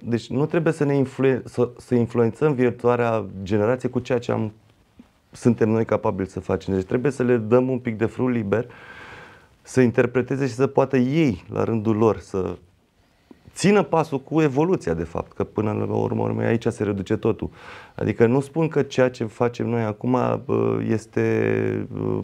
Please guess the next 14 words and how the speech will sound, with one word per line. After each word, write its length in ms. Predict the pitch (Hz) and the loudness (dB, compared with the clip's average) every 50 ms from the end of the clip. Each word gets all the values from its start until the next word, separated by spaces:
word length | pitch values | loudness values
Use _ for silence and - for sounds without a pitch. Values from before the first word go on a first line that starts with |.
| - | 2
perfect 540 | - 117 107 101 - - - 139 151 143 - | 4 4 4 4 2 0 2 2 2 0 -4
și 240 | - - - 127 123 | -12 -10 -8 -8 -6
că 160 | 123 - 127 | -2 -2 0
va 140 | 117 117 120 | 2 2 0
fi 140 | 117 120 127 | 0 -2 -2
valabil 560 | 113 120 117 117 120 117 107 117 113 113 101 101 - _ | -2 0 0 0 -2 -2 -4 -4 -4 -6 -6 -10 -12 _
douăzeci, 480 | - 101 113 113 113 107 101 107 107 | -4 -2 0 0 0 0 -2 -4 -6
treizeci, 400 | - - 110 110 98 101 110 104 | -4 -4 -4 -4 -2 -2 -4 -6
cincizeci 380 | - - - 104 104 104 101 98 | -6 -6 -6 -4 -2 -2 -2 -2
de 100 | 98 98 | -2 -2
ani 260 | 101 101 101 98 98 - _ _ _ | 0 0 -2 -4 -6 -8 _ _ _
până 140 | 101 101 101 | -4 -2 -2
acum. 340 | 104 - - 92 82 78 80 - - - - - - - - - - - - | -2 -4 -4 -6 -6 -6 -6 -12 -20 -20 -20 -18 -18 -18 -20 -20 -14 -6 -2
Ă, 380 | 90 92 90 90 90 87 - | 0 0 2 2 0 -2 -2